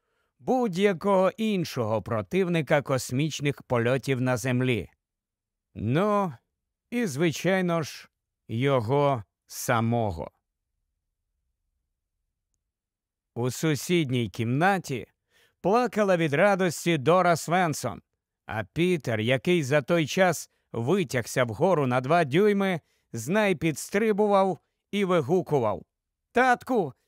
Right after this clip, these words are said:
Татусю! Татусику!» Річард Свенсон щойно ступив на поверхню Марса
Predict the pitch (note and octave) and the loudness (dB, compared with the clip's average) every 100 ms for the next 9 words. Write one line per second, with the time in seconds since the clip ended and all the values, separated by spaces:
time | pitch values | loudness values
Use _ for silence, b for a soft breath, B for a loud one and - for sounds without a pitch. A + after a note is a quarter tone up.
0 | _ _ F#3+ F#3+ _ D4 D4 C#4+ C4 C#4+ | _ _ 0 0 _ -2 0 0 0 0
1 | A#3 E3+ _ _ _ G#3+ G#3 - - C4+ | 0 -2 _ _ _ 0 0 -4 -2 0
2 | C4+ - C#4 A3+ - C#4 A#3 E3+ - _ | 0 0 -2 -2 -2 0 0 -2 -6 _
3 | _ _ _ _ _ _ _ _ _ - | _ _ _ _ _ _ _ _ _ -6
4 | B2+ A3 G3 G3+ G3 - F3+ A#3 G#3+ - | -2 0 0 0 -2 -4 -2 0 0 -4
5 | F#2 - _ _ _ - D#3+ F#3 F3 D3+ | -8 -10 _ _ _ 0 2 4 2 0
6 | F#3+ D3+ F#3 E3 D#3 D#3+ E3+ E3+ D3 D#3+ | -2 0 0 2 0 2 2 0 0 0
7 | F3 G#3 E3+ G3+ F#3 | 2 0 0 2 2